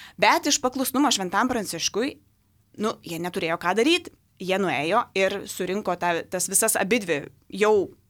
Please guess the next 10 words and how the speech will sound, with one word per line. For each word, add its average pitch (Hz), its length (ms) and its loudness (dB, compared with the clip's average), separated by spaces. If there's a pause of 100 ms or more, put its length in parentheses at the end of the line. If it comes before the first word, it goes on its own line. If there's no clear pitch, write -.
pasiruošusias 208 680 0
puses 202 280 0
su 196 140 -4
kalavijais 185 640 0 (260)
ir 302 160 2
tiesiog 392 320 4
stovėjo 196 460 2 (140)
aikštėje 214 320 0
ir 240 80 0
giedojo. 294 500 2